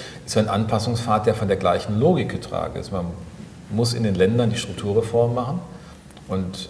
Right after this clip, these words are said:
äh, das heißt in der Tat Angebotspolitik, das ist aber keine Austerität. Wenn ich Märkte öffne, schaffe ich Freiraum für unternehmerisches Handeln.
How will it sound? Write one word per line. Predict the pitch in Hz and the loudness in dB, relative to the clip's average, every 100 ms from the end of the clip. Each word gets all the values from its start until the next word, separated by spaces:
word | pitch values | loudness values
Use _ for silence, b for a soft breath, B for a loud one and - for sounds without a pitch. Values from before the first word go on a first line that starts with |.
| 95 | -10
äh, | 98 | -4
das | 90 - | -2 0
heißt | 87 98 - | 0 0 0
in | 107 | 0
der | 101 | 0
Tat | 101 101 | 0 0
Angebotspolitik, | 98 110 110 120 120 131 117 117 147 - | -2 -2 -2 -4 -4 -4 -4 -4 -8 -6
das | - | -4
ist | 92 | -2
aber | 85 | -4
keine | - 85 87 | -4 -4 -4
Austerität. | 87 - 82 80 92 127 | -6 -6 -8 -6 -4 -4
Wenn | 95 | -4
ich | 87 90 | -4 -2
Märkte | 87 92 101 | -2 -2 -4
öffne, | 104 104 110 101 - | -4 -4 -4 -6 -6
schaffe | - 92 | -8 -10
ich | - | -10
Freiraum | - 87 87 92 95 | -4 0 0 0 -2
für | |
unternehmerisches | 104 104 107 107 107 - | -2 0 0 -2 -6 -6
Handeln. | 107 117 117 | -4 0 2